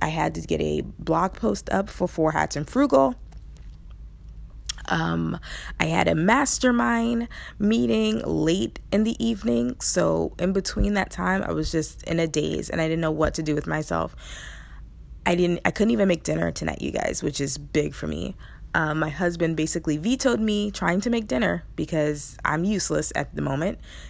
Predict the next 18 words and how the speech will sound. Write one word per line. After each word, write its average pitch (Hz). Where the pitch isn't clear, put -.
And 156
he 180
went 165
and 156
got 139
the 156
cheapest 151
takeout 147
we 139
could -
get. -
So -
we -
wouldn't 143
bust 151
the 80
budget. -
Um, 151